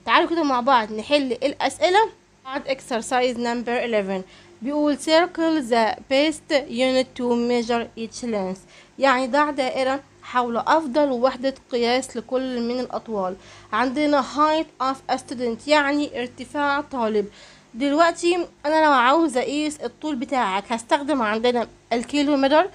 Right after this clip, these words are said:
لا طبعًا مش هستخدمه، احنا قلنا الكيلو متر بستخدمه ميجر علشان نقيس the distance، المسافات. طيب هستخدم عندنا المتر؟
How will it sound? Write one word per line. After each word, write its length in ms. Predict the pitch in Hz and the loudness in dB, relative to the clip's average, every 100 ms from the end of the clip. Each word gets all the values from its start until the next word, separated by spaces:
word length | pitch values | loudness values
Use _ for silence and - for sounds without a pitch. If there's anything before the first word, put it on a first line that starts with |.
| - - - | -14 -20 -4
لا 200 | 269 226 | 0 0
طبعًا 320 | 285 254 214 | 0 -2 -2
مش 220 | 233 - | -4 -8
هستخدمه، 680 | 226 - 247 240 349 262 - - | -10 -4 -4 0 0 0 -2 -4
احنا 180 | 233 | -4
قلنا 220 | - 254 226 | 0 0 -2
الكيلو 380 | 208 294 294 | -4 -2 0
متر 280 | 294 277 311 | 0 2 2
بستخدمه 680 | 269 240 - 190 190 262 277 | 2 -2 -4 -6 -2 -2 0
ميجر 420 | 247 240 247 269 | 2 2 4 4
علشان 520 | 226 220 - 262 269 | 4 0 -2 -2 0
نقيس 440 | 226 - 247 262 - - 196 | -4 -4 -6 -6 -10 -14 -2
the 420 | 233 - 214 208 | 0 0 -4 -4
distance، 420 | 294 - 214 196 196 - | -4 -4 -8 -8 -8 -8
المسافات. 680 | 240 247 277 285 311 262 - - - - _ | -6 -4 -4 2 2 2 -2 -16 -20 -20 _
طيب 140 | 233 202 - | -6 -6 -8
هستخدم 480 | - 302 294 330 | -6 -4 -2 -2
عندنا 500 | 262 254 247 277 269 - | 0 0 2 2 2 0
المتر؟ 480 | 240 233 247 285 | -4 -2 2 2